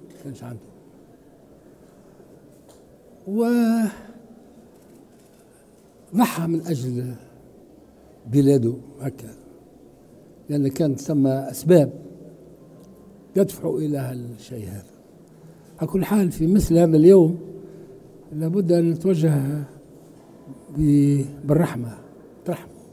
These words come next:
على أبناء تونس وبنات تونس اللي استشهدوا في هالفترة هذه. ولابد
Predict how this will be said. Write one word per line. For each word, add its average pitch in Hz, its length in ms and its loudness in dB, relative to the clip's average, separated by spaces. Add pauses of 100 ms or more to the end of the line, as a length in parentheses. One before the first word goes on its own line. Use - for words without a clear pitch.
(760)
على 127 540 -2 (240)
أبناء 135 340 4
تونس 135 440 2
وبنات 120 420 0
تونس 117 380 0 (760)
اللي 131 140 0
استشهدوا 117 560 -2
في - 180 -2
هالفترة 107 640 -10
هذه. 165 200 -12 (3750)
ولابد 185 400 2